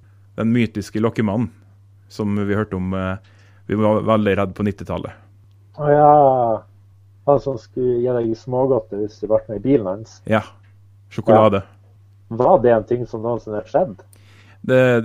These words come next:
Speaker 1: det er dessverre sånn at de fleste sånne overgrep og sånn, det skjer i, i, i nære relasjoner. Så det, det, det er et veldig,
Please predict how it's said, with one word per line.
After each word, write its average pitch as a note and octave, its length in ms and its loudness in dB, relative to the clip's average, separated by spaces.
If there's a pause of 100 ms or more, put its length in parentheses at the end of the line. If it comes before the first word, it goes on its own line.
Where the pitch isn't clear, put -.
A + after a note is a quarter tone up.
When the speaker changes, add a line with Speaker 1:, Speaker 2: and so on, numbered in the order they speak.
Speaker 1:
det - 100 -2
er A#2 80 0
dessverre A#2 340 0
sånn A2 140 -4
at G2 80 -6
de G#2 100 -6
fleste A2 380 -8
sånne G2 340 -6
overgrep F#2+ 460 -6
og G2 40 -14
sånn, G2+ 140 -10
det G2 80 -8
skjer F#2 200 -8
i, F2 120 -8
i, F#2 540 -10
i - 20 -8
nære G2 320 -4
relasjoner. F#2+ 460 -10 (480)
Så F#2+ 400 -6 (440)
det, G#2 460 0 (160)
det, A#2+ 240 -10
det - 320 -12
er B2+ 120 -4
et A#2 100 -6
veldig, A#2+ 640 0